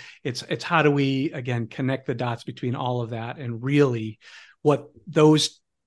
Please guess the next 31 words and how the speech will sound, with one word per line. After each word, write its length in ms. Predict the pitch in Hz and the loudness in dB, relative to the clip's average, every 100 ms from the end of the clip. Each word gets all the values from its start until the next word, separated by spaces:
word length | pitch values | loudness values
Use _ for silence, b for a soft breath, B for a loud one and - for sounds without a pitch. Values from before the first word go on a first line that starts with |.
| _ _ | _ _
types 340 | - 180 185 | 2 2 4
of 120 | 196 190 | -2 -2
clients 440 | 214 196 135 127 | 0 2 0 -4
that 280 | 139 131 - | -6 -6 -6
we 200 | - 147 | -6 -2
really 220 | 147 151 147 | 2 4 6
resonate 480 | 156 165 139 123 | 4 4 0 -2
with, 300 | 135 113 120 - - B B B _ | -6 -10 -10 -14 -20 B B B _
uh, 320 | 123 113 113 - _ - | -6 -6 -6 -10 _ -2
founders 420 | 147 147 147 143 - | 2 4 4 4 0
and 100 | 127 | -4
C-suite 360 | 143 131 131 | -4 -6 -4
entrepreneurs, 720 | 131 127 135 - 123 113 - b b b | -4 -4 -8 -8 -6 -6 -10 b b b
how 260 | - 143 | -2 2
do 100 | 139 | 2
we 120 | 123 113 | 0 -2
help 240 | 117 113 | -6 -10
them 120 | 113 | -12
do 160 | 113 110 | -12 -12
that? 200 | 127 - _ _ _ _ _ | -16 -20 _ _ _ _ _
So, 380 | - - 110 113 B B B | -18 -14 -12 -14 B B B
and 80 | 151 | 4
I 60 | |
guess 300 | 156 160 - _ | 6 4 0 _
that, 180 | 156 185 185 | 2 2 -2
that 140 | 165 147 | -2 2
kinda 200 | 170 151 | 2 4
leads 360 | 160 165 - | 2 2 0
to 120 | - | -4
the 120 | 143 139 | -2 -2
next 540 | 139 135 - - - | -4 -8 -10 -14 -16